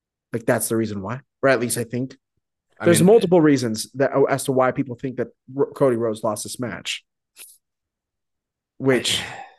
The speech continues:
Speaker 1: is weird.
Speaker 2: Yeah.
Speaker 1: Um,
Speaker 2: I,
Speaker 1: th-,
Speaker 2: it,
Speaker 1: th-
Speaker 2: it, that was, that, that was, that was dirty, man.
Speaker 1: It was.
Speaker 2: They,
Speaker 1: It
Speaker 2: they
Speaker 1: really
Speaker 2: did him
Speaker 1: was
Speaker 2: dirty.
Speaker 1: dirty. They did.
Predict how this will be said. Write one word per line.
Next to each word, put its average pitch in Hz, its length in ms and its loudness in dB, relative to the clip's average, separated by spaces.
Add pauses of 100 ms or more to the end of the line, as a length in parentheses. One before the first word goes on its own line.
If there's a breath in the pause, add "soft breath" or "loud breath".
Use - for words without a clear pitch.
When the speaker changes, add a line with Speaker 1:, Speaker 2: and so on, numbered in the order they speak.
(1500 loud breath)
Speaker 1:
is 117 100 -2
weird. 104 400 -2 (560)
Speaker 2:
Yeah. 131 80 0
Speaker 1:
Um, 127 80 2
Speaker 2:
I, 117 80 0
Speaker 1:
th-, 127 220 -2
Speaker 2:
it, - 80 -8
Speaker 1:
th- 143 120 4
Speaker 2:
it, 143 200 -2
that 123 120 -2
was, 95 200 -10
that, 92 300 -6
that 135 220 0
was, 120 120 -8
that 185 160 -4
was 95 140 -12
dirty, 85 440 -10
man. 85 460 -6
Speaker 1:
It 208 80 6
was. 160 480 0 (160)
Speaker 2:
They, - 260 -2
Speaker 1:
It - 40 8
Speaker 2:
they 170 60 6
Speaker 1:
really 214 120 10
Speaker 2:
did - 80 8
him - 40 2
Speaker 1:
was 180 140 6
Speaker 2:
dirty. 95 120 0
Speaker 1:
dirty. 85 360 -4 (380)
They 156 160 -4
did. 127 260 -6